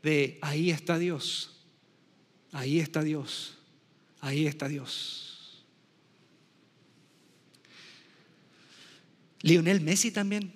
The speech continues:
hace unas cosas así de pronto. Y le dicen, "Ole".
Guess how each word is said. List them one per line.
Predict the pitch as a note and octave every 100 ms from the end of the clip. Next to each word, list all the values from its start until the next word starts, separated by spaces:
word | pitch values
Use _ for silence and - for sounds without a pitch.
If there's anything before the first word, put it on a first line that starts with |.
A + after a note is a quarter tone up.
| -
hace | D#3+ F#3
unas | C#3+
cosas | - F#3 - E3
así | F#3
de | F3
pronto. | - E3 - - - - - - - - - - - -
Y | E3
le | E3+
dicen, | E3+ F3
"Ole". | C4+ D4+ C#4 C4+ B3+ A#3 G3 D#3+ C#3